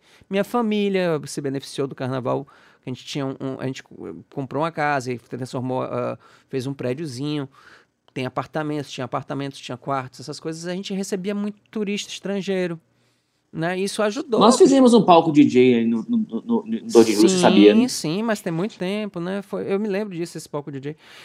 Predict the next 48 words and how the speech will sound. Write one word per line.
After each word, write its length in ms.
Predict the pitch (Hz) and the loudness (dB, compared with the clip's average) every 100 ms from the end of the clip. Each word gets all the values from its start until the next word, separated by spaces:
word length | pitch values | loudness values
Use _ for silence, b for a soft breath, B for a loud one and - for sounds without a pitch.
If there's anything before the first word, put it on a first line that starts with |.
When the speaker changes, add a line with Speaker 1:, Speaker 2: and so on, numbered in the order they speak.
| b | b
Speaker 2:
É, 160 | 131 127 | 6 8
Speaker 1:
Então, 120 | 127 | 10
Speaker 2:
mas 100 | 151 | 8
Speaker 1:
assim 120 | 151 | 6
Speaker 2:
sabe 160 | - 165 | 4 6
que 80 | 190 | 6
a 40 | |
gente, 180 | 170 190 | 6 6
você 160 | 170 170 | 2 2
sabe 180 | 170 | 2
que 100 | - | 2
não 160 | 220 233 | 2 2
continuou, 480 | 190 170 160 143 175 | 2 -2 2 2 2
porque 320 | - 214 - | 0 -8 -2
a 60 | 170 | 0
gente 180 | 175 | 0
teve 160 | - 156 | 0 2
Speaker 1:
É, 40 | |
Speaker 2:
um, 100 | 208 - | 0 -2
Speaker 1:
isso. 540 | 214 214 214 233 - | 0 2 4 4 6
Speaker 2:
uma, 320 | 247 240 - - _ - - | 8 8 6 -2 _ -14 4
uma 580 | 123 139 127 110 107 151 | 8 10 10 8 6 2
Speaker 1:
Uma... 60 | |
confusão 460 | 180 160 240 190 196 | 0 -4 -4 -2 0
lá, 240 | 185 165 | 2 2
a, 120 | - | 2
a, 300 | 160 170 175 | 2 4 4
a 40 | 156 | 2
queixa 300 | - 190 202 | 4 2 2
Speaker 2:
Ó. 40 | |
Speaker 1:
dos 100 | 151 | 0
moradores, 560 | 139 135 123 117 113 120 | -2 0 0 -2 -4 -6
né? 140 | 135 | -2
Speaker 2:
As 200 | 160 123 | 4 6
queixas 200 | 131 147 | 8 6
dos 80 | 160 | 8
moradores, 520 | 165 - 226 156 131 | 6 6 8 8 8
Speaker 1:
É, 60 | 277 | 8
mas 240 | 277 302 | 4 6
Speaker 2:
lá 100 | 135 | 8
no 60 | 196 | 8
Speaker 1:
essa, 80 | 202 | 10
Speaker 2:
dois 100 | 220 | 10
de 100 | 359 | 10
Julho. 340 | 269 208 208 | 6 6 6
Speaker 1:
mas 260 | 214 262 170 | 6 4 2
essa 280 | 233 254 156 | -2 0 -2
queixa, 520 | - 170 175 165 127 | -2 -4 -2 -4 -8